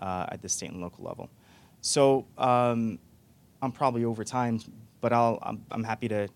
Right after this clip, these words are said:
dig into some of these, uh, details on, on, on the work that we do as the,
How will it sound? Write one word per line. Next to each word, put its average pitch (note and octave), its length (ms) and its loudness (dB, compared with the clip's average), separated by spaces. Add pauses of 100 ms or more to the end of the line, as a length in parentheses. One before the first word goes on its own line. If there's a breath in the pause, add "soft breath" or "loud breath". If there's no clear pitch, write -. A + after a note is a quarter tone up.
(180)
dig A2 200 0
into A2 260 -2
some A2 180 -4
of G#2 80 -8
these, G2 440 -8
uh, F#2+ 260 -6 (400)
details G2 840 -6
on, G2+ 260 -10
on, F#2+ 260 -10
on G2 120 -10
the F#2+ 100 -10
work G2 220 -8
that E2 100 -10
we F#2+ 100 -10
do F#2 260 -6
as F2+ 160 -6
the, F2+ 180 -6